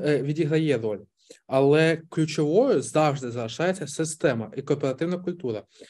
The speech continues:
Якщо, е, наприклад, е, у вас, е, с-, просто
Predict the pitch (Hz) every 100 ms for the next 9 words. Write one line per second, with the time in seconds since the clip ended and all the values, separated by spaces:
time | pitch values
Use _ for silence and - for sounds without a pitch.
0 | _ - 135 - 156 151 190 208 - _
1 | - 139 139 139 139 139 143 147 160 170
2 | 165 160 151 147 143 139 139 165 135 107
3 | 117 - _ _ _ 120 120 120 - _
4 | - - _ - 180 180 185 135 123